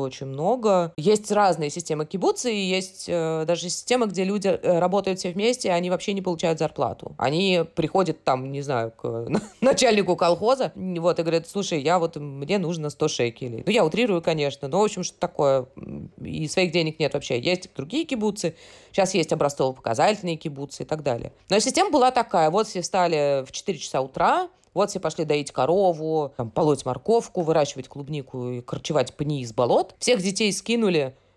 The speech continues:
в один домик с одной, значит, или двумя там тетеньками. Понятно, что если ты начинаешь в пять утра работать, в двенадцать ты заканчиваешь, ну, какую-то основную такую работу. Ну и все, и дальше дети расходились с родителями и шли там дальше, я не знаю, кого там еще доить. И вот эта система, и вообще мн-, многие системы помощи,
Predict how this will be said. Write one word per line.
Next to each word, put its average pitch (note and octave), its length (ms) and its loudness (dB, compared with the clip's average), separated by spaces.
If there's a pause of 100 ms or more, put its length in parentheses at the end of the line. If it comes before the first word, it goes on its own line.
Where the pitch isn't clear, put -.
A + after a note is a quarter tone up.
(100)
в D#3 60 0
один E3+ 260 2
домик E3 340 2
с - 100 -10
одной, D3+ 380 0
значит, C3 440 -12
или B2+ 180 -6
двумя C#3 600 2
там A#2+ 260 -6
тетеньками. F4 720 0
Понятно, G3 340 2
что - 220 -2
если C#3 240 -2
ты D3 80 -8
начинаешь D3 360 0
в - 60 -12
пять C3 180 0
утра B2 460 2
работать, B2 460 -4
в A#2 80 -12
двенадцать C3+ 420 0
ты B2 100 -6
заканчиваешь, G#3+ 720 0
ну, F3+ 140 2
какую-то D3+ 300 0
основную E3 420 2
такую C3+ 240 -4
работу. B2+ 560 -8
Ну F#4+ 160 4
и - 40 2
все, G3 160 4
и E3+ 40 6
дальше C#4 300 2
дети A3+ 240 0
расходились F3 560 -2
с - 40 -10
родителями F#3+ 460 0
и - 20 0
шли G3+ 160 -4
там D#3+ 160 0
дальше, E3+ 280 0
я D3 40 0
не D3 60 -4
знаю, C#3 180 -6
кого C3+ 200 -2
там C3 100 -4
еще B2+ 160 -8
доить. B2 460 -4
И - 100 2
вот C#4+ 140 4
эта B3+ 160 2
система, D#4+ 520 2
и A3 60 4
вообще G3+ 240 -2
мн-, G#3 180 -2
многие F#3+ 480 -2
системы D#3+ 520 -2
помощи, D3 1000 -2